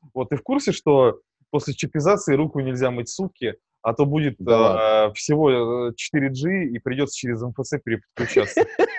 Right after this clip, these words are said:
Speaker 1: <laughs> Так что смо-, смотри там в Москве, да, аккуратнее. Как,
Speaker 2: Отлично.
Speaker 1: как
Speaker 2: Хорошо реакцию манту присобачили.
Speaker 1: Вот
Speaker 2: Нельзя
Speaker 1: как,
Speaker 2: мочить.
Speaker 1: как только тебя чип-, чипанут, да, э, старайся
Speaker 2: Нельзя
Speaker 1: не, не
Speaker 2: руку
Speaker 1: чесаться,
Speaker 2: мочить,
Speaker 1: да, а
Speaker 2: да.
Speaker 1: то, а то пять джи работать не будет.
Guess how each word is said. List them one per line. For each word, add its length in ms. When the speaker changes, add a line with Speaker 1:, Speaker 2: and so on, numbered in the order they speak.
Speaker 1:
<laughs> 400
Так 140
что 140
смо-, 320
смотри 380
там 180
в 80
Москве, 320
да, 140
аккуратнее. 580
Как, 140
Speaker 2:
Отлично. 500
Speaker 1:
как 80
Speaker 2:
Хорошо 320
реакцию 440
манту 360
присобачили. 840
Speaker 1:
Вот 100
Speaker 2:
Нельзя 180
Speaker 1:
как, 120
Speaker 2:
мочить. 420
Speaker 1:
как 220
только 260
тебя 220
чип-, 180
чипанут, 560
да, 320
э, 840
старайся 400
Speaker 2:
Нельзя 60
Speaker 1:
не, 100
не 140
Speaker 2:
руку 40
Speaker 1:
чесаться, 540
Speaker 2:
мочить, 80
Speaker 1:
да, 240
а 40
Speaker 2:
да. 60
Speaker 1:
то, 260
а 120
то 80
пять 200
джи 140
работать 400
не 100
будет. 220